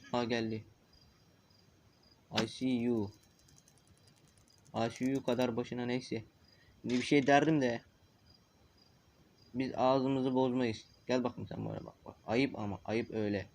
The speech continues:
Öyle olma. Bak. Gebe kadınlar gibi durmuşsun önümde. Mübarek kaç kilosun lan sen? Yemiş yemiş atmamış içinden. Diye. Buraya da İngiliz anahtarı istiyor.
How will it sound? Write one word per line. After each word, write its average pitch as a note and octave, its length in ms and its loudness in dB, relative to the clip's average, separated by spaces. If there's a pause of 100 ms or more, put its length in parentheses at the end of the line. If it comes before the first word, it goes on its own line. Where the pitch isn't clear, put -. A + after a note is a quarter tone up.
(400)
Öyle A#2 240 0
olma. G#2+ 420 -2 (300)
Bak. G2+ 100 -10 (920)
Gebe C3+ 220 4
kadınlar C#3+ 480 4
gibi C3+ 260 2
durmuşsun C#3+ 380 0
önümde. C3 440 -2 (460)
Mübarek A#2 280 -2 (360)
kaç - 260 -4
kilosun A#2+ 340 -4
lan A2+ 80 -6
sen? A2 160 -8
Yemiş B2+ 480 -2
yemiş C#3 240 0
atmamış C3+ 540 -4
içinden. C3+ 420 -2 (960)
Diye. A#2+ 280 2
Buraya E3 220 6
da E3+ 40 8
İngiliz D#3 320 4
anahtarı C3 420 4
istiyor. C#3+ 500 4